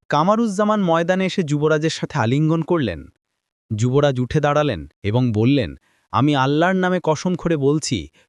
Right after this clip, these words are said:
তোমাদের গোপন কথা আমি আমার কবরে নিয়ে যাব। আমি তোমাদের ভূমিকে ভালোবাসি এবং এখন এটি আমারও। ভূমি, যদি তোমরা আমাকে অনুমতি দাও, আমি তোমাদের সাথে থাকব এবং তোমাদের একজন হব।" প্রবীণ দৈত্যটি উত্তর দিল, "খুব ভালো,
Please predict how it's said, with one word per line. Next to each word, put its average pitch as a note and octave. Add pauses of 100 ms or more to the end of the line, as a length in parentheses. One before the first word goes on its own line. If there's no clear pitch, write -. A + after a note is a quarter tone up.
তোমাদের C#3
গোপন C3+
কথা D3
আমি D3
আমার C3
কবরে B2
নিয়ে A#2+
যাব। D#2+ (460)
আমি C3
তোমাদের C3+
ভূমিকে C3
ভালোবাসি C3 (280)
এবং A#2
এখন G#2+
এটি C#3
আমারও। A2+ (540)
ভূমি, E3 (400)
যদি D3
তোমরা D#3
আমাকে D#3
অনুমতি F#3
দাও, F#2 (240)
আমি B2
তোমাদের B2+
সাথে B2
থাকব D3+ (240)
এবং A2
তোমাদের B2
একজন G#2
হব।" D#2 (760)
প্রবীণ G3+
দৈত্যটি G#3
উত্তর F#3+
দিল, C#3 (280)
"খুব A3+
ভালো, G2+